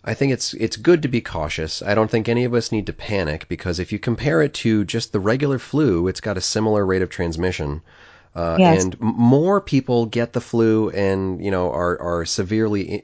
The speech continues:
Speaker 1: s-, ill with the flu than this. So think of how freaked out you were about flu last year, which is to say, not at all.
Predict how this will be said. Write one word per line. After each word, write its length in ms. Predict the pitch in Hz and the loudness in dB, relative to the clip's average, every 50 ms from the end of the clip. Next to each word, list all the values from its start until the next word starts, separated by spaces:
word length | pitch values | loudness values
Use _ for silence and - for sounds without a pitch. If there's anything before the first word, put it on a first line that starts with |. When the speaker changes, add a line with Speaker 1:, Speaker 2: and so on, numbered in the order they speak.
| - | -10
Speaker 1:
s-, 220 | - - - - - _ - | -8 -6 -6 -6 -6 _ 2
ill 440 | 117 147 165 139 104 90 87 92 107 | 2 4 4 4 2 0 0 -4 -4
with 220 | 104 101 98 90 - | -2 -2 -2 -2 -4
the 80 | 87 | -8
flu 340 | 82 - - 127 120 104 95 | -8 -4 -4 -2 0 0 0
than 220 | 85 92 90 87 | 0 0 -2 0
this. 240 | 101 127 104 76 - | -2 -2 -2 -4 -4
So 340 | - - - 92 87 85 82 - - - - - - _ _ | -6 -4 -4 -2 -2 -4 -6 -8 -14 -20 -20 -20 -20 _ _
think 200 | - 135 131 - | 0 0 2 2
of 100 | 127 107 | 0 0
how 180 | 107 113 113 | 0 0 0
freaked 320 | 110 - - 120 117 - 110 | 0 0 -2 -2 -2 0 0
out 180 | 101 98 - | 0 2 0
you 100 | 98 98 | 0 2
were 160 | 92 92 90 | 2 2 2
about 240 | 90 85 87 85 - | 2 2 0 0 -2
flu 360 | - - - 98 98 92 92 | -4 -4 0 2 2 2 2
last 360 | 85 82 82 80 80 - - - | 2 0 -2 -2 -2 -4 -4 -4
year, 280 | 87 76 - - - - _ | -4 -4 -4 -6 -10 -12 _
which 200 | - 90 - - | -6 -6 -4 -4
is 100 | 90 - | -6 -6
to 100 | - 85 | -6 -8
say, 360 | 82 - 90 82 80 78 78 - - | -6 -4 -2 -2 -2 -4 -6 -8 -8
not 240 | 80 78 78 78 | -4 -2 -2 -2
at 80 | 76 71 | -2 -2
all. 280 | 71 62 58 57 - | -4 -4 -4 -8 -12